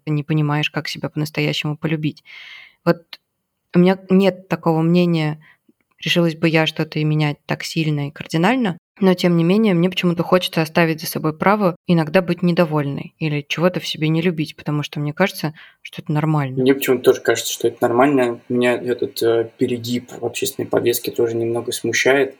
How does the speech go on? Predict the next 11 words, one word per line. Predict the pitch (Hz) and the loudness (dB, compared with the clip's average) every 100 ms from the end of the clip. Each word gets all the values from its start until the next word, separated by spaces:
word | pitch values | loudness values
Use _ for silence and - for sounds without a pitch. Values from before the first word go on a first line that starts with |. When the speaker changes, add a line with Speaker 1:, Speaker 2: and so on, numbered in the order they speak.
| _ | _
Speaker 2:
Вообще, | - - 190 - - | -4 4 4 4 -8
мне | 123 127 | -2 2
кажется, | 139 - | 0 0
хорошая | - 135 147 - - | -4 4 4 2 -6
формулировка: | - 123 196 220 - _ | -2 2 4 2 -8 _
"Мое | 117 127 127 117 113 _ _ _ _ _ _ | -4 0 0 -2 -6 _ _ _ _ _ _
тело, | - 139 147 - - | 0 2 2 0 -8
мое | 123 123 135 | -8 2 2
дело. | 139 120 - - _ _ | 4 2 0 -8 _ _
Хочу — | - - - 175 165 - _ _ | -12 -2 2 4 2 -4 _ _
меняюсь, | - 120 139 120 117 110 - | -2 0 2 0 -2 -4 -8